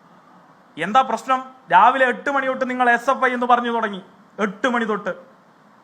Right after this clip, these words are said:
ഉച്ചയ്ക്ക് ശേഷം കെ എസ് യുവിന്റെ നേതാക്കന്മാർ പിടിക്കപ്പെട്ടു എന്നറിഞ്ഞപ്പോ യു ടേൺ എടുത്തു നിങ്ങളും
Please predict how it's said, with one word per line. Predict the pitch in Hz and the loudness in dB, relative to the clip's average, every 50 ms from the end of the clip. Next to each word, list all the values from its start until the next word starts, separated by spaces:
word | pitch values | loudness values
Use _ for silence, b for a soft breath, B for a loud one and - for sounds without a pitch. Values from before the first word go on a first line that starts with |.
| _ _ _ _ _ _ _ _ _ _ _ _ _ _ - | _ _ _ _ _ _ _ _ _ _ _ _ _ _ -6
ഉച്ചയ്ക്ക് | 185 226 - - 269 262 269 | -6 -2 -2 -2 -2 -2 0
ശേഷം | 262 262 262 247 247 254 254 214 247 | 0 0 2 2 0 -2 -2 0 0
കെ | |
എസ് | 254 269 262 262 | 2 2 2 0
യുവിന്റെ | 254 262 262 254 | -2 -2 -2 0
നേതാക്കന്മാർ | 254 262 262 269 262 262 254 254 254 254 247 | 0 2 2 2 0 0 0 2 2 2 2
പിടിക്കപ്പെട്ടു | 202 254 254 233 277 262 - 254 214 254 | 0 -6 -4 -2 -2 -2 -2 -2 -2 -2
എന്നറിഞ്ഞപ്പോ | 254 247 254 240 247 247 254 247 247 247 247 | 0 0 0 0 0 0 -4 -4 -2 -2 -4
യു | 220 226 254 277 254 277 | -2 -2 -2 0 2 4
ടേൺ | 277 277 269 | 4 4 4
എടുത്തു | 262 262 - 262 254 | 0 -2 -2 -4 -4
നിങ്ങളും | 240 240 254 262 269 262 254 254 | -4 -2 -2 0 0 0 0 -2